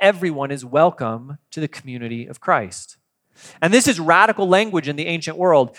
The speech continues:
This, uh, verse eleven, where he says there's no Jew or Greek or circumcision or uncircumcision, barbarian, Scythian, slave or free, but all, but Christ is all in all. This would have been wild to hear in the first century.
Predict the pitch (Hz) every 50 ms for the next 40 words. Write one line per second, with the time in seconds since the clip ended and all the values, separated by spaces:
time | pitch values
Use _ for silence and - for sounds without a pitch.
0 | - _ - 156 135 - - - 156 143 139 135 - - - _ _ _ - 170
1 | 180 170 - 170 165 175 165 143 135 131 131 135 135 - 156 151 135 147 147 131
2 | 127 151 139 135 - - 170 190 180 151 135 123 _ - 147 180 180 165 143 -
3 | - 131 123 - - 180 180 - 160 139 - 160 143 131 135 139 156 175 180 170
4 | - 165 151 135 - 131 120 127 123 117 123 120 135 135 131 170 185 180 170 147
5 | 131 127 - - 175 180 175 - 139 127 123 - 160 165 170 160 143 135 - -
6 | 180 180 180 165 131 120 - 127 - _ - 156 165 175 165 156 - - 139 -
7 | - 175 180 170 - 151 143 160 160 156 156 160 165 175 151 127 - _ - _
8 | _ _ _ _ _ 135 214 240 - 254 240 202 160 165 190 175 170 160 170 185
9 | 190 196 220 220 226 233 214 208 190 175 143 - 180 175 - - - 208 202 190
10 | 165 147 139 135 143 143 - 180 175 - - - 180 170 - - 127 117 107 98
11 | 98